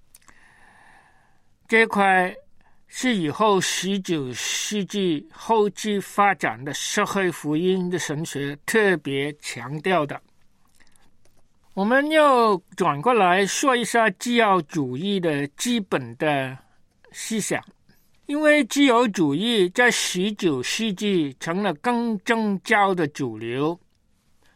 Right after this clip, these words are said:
它影响了很多的教会，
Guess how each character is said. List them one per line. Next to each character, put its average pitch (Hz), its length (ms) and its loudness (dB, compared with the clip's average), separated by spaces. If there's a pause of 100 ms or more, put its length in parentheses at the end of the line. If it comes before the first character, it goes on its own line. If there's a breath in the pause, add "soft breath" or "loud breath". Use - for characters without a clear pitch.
(320)
它 294 240 2
影 240 300 2
响 165 260 0
了 175 100 2
很 143 380 -4
多 226 220 2
的 175 140 0
教 180 280 2
会， 147 280 -4